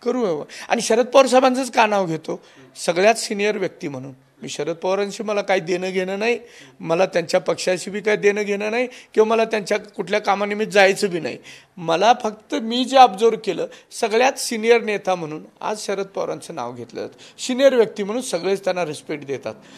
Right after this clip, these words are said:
मग तुम्ही मराठी आणि कन्नड दोन्ही बांधवांच्या बाबतीत जर तुमच्या मनात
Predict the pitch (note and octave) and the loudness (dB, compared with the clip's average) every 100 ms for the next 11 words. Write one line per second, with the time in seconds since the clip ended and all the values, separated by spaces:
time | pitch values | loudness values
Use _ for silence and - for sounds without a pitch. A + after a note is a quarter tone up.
0 | - - F3+ G3+ G#3+ A3 E3+ F3 F3+ G#3+ | -16 -10 -10 -8 -6 -2 0 2 0 -2
1 | A#3+ B3 A#3+ - - G#3+ A3 G#3+ G3+ F#3 | -2 -4 -8 -16 -8 -6 -4 -2 0 -2
2 | D#3+ - - - D3 F#3 G#3+ A3 G3 F#3 | -2 -6 -14 -18 -8 -4 -4 0 0 2
3 | F#3+ F#3 F#3 G3 F#3+ F#3+ - F#3 F#3 G3 | -2 -2 -2 -6 -4 -4 -6 -10 -8 -8
4 | - D#3 F3+ F3 F3 | -10 -8 -6 -6 -8